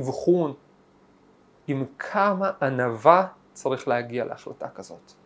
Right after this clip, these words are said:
עם כמה הכרה בכובד המשקל של הרגע השיפוטי צריך להגיע להחלטה כזאת. אני מכיר מדענית אחת, מעולה, באוניברסיטה נחשבת בארץ, ש-, אה, אני אישית לומד ממנה הרבה,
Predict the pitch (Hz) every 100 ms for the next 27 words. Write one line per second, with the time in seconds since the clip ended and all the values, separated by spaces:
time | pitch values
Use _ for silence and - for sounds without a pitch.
0 | - - - - _ _ _ _ _ _
1 | _ _ _ _ 156 139 - 196 190 156
2 | 156 - 151 151 170 202 151 143 - -
3 | - 214 240 214 196 151 131 - - 196
4 | 196 180 170 147 131 147 170 175 208 247
5 | - - _ _ - - 156 123 - -
6 | 208 240 339 - - _ - 170 - 139
7 | 127 139 127 - 120 117 - 117 - -
8 | - 160 175 180 170 139 143 160 151 -
9 | 123 - - 143 156 143 117 - 139 139
10 | 156 151 160 151 139 - 143 143 139 127
11 | 131 - - - - - 139 131 - 131
12 | 127 127 127 127 120 _ _ _ _ 131
13 | 143 190 - 135 127 127 123 120 120 113